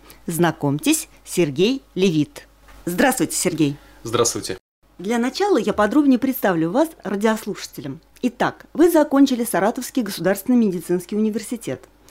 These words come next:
Speaker 1: Сейчас работаете врачом-психотерапевтом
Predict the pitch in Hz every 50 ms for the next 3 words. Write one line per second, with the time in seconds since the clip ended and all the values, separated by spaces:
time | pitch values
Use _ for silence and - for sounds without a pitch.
0 | - - - _ - - 185 175 - 190 233 277 - 302 311 302 269 302 294 -
1 | 277 269 - 277 269 - - - 180 180 175 170 - 180 180 226 233 - - -
2 | 190 - - - 202 208 214 - 262 208 - - 156 143